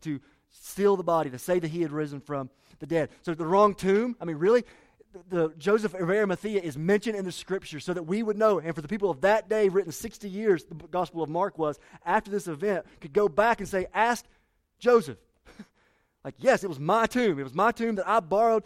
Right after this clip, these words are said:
to Jesus." Like, you could go to the tomb. There was no mistaking which tomb it was. We gotta do something with that. How did the tomb was empty? If somebody stole his body, if it was the Romans, then when all the, these disciples started saying, "Hey, Jesus is alive," they could say, "No, no, no, here's his body." Well,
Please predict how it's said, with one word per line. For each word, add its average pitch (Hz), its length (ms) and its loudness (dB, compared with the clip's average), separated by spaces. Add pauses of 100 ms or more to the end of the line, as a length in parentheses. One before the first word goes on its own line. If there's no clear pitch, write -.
(140)
to 175 80 -16
Jesus." 170 280 -8
Like, 131 120 -14
you 185 40 -14
could 139 220 -14
go 226 240 6
to 220 120 -8
the 202 80 -8
tomb. 175 280 -6 (100)
There 160 120 -10
was 143 120 -10
no 196 240 6
mistaking 185 460 -6
which 165 180 -12
tomb 160 220 -12
it 110 80 -16
was. 123 340 -12 (1200)
We 135 60 -12
gotta 170 140 -4
do 196 100 -4
something 120 280 -12
with 101 100 -16
that. 101 100 -18
How 175 240 4
did 214 80 0
the 190 60 -14
tomb 175 360 -2 (800)
was 160 120 -8
empty? 147 180 -4
If 117 60 -14
somebody 202 220 0
stole 214 300 2
his 180 80 4
body, 202 260 4
if 165 60 -4
it 175 60 -6
was 156 120 -10
the 156 80 -8
Romans, 175 340 2
then 143 140 -10 (340)
when 165 140 -4
all 196 160 8
the, 190 200 4
these 190 160 -8
disciples 196 380 4
started 180 160 -2
saying, 196 160 2
"Hey, 208 100 4
Jesus 226 280 0
is 208 80 -2
alive," 214 360 6
they 185 60 -2
could 170 100 -4
say, 185 120 -10
"No, 220 100 -6
no, 240 140 -2
no, 123 280 -6 (640)
here's 190 220 -2
his 165 100 -6
body." 147 400 -4 (840)
Well, 190 200 -16